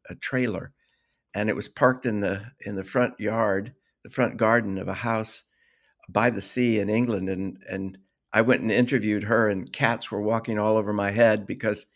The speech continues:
she had all these cats. She was quite a colorful character, but when she was in her teens, she was in love with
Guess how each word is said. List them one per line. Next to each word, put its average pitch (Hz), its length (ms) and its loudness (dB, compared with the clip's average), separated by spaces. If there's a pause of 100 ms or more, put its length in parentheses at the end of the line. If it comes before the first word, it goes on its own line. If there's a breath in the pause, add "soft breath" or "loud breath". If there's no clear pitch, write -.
(280 soft breath)
she - 100 -2
had 117 140 6
all 113 100 6
these 107 200 -4
cats. - 360 0
She 127 80 -4
was 110 100 -4
quite 175 300 4
a 143 60 4
colorful 139 480 0
character, 135 560 2 (320 loud breath)
but 113 80 2
when 147 180 2
she 165 240 0
was 139 220 4
in 120 140 4
her 117 120 0
teens, 120 540 0 (460 soft breath)
she 151 320 0
was 135 180 2
in 117 160 2
love 120 180 6
with 104 320 -2